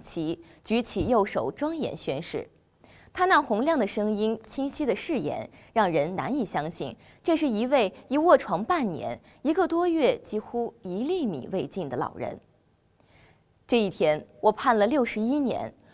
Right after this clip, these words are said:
终于能重回党的怀抱。”入党仪式结束后，金珍标激动得像个孩子一样，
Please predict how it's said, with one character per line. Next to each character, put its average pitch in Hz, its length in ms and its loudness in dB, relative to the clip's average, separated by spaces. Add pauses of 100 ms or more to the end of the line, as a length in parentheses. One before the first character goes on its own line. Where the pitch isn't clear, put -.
(140)
终 370 260 2
于 220 260 0
能 202 220 -2
重 196 320 -6
回 - 220 -4
党 - 180 -8
的 160 80 -10
怀 - 240 -8
抱。” - 240 -10 (1000)
入 302 160 4
党 220 200 10
仪 208 120 2
式 226 140 -2
结 180 180 2
束 175 160 0
后， 123 320 2 (300)
金 262 180 2
珍 247 220 4
标 240 220 8
激 254 180 -2
动 214 240 2
得 151 160 4
像 214 220 0
个 180 80 -2
孩 - 320 -6
子 320 180 0
一 147 140 -2
样， 139 220 0